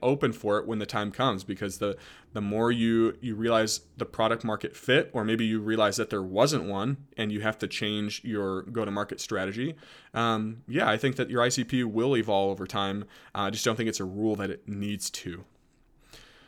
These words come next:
Okay, last question here is from Jesse.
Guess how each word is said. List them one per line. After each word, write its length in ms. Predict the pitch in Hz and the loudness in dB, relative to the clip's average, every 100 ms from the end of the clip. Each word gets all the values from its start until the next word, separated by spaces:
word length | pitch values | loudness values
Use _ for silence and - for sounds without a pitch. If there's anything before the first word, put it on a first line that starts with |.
| - _ - - - - - _ _ - | -20 _ -20 -20 -20 -20 -20 _ _ -2
Okay, 600 | 165 147 147 135 113 101 - - | 0 2 4 4 4 0 -4 -6
last 320 | 131 127 131 | -2 0 0
question 400 | - 127 - 117 | 2 0 2 -2
here 420 | 113 117 117 117 127 | 0 0 0 -2 -4
is 180 | 127 113 | -2 -2
from 360 | - 107 98 98 | 0 2 0 -2
Jesse. 600 | - 113 - 107 123 | 2 2 2 0 -2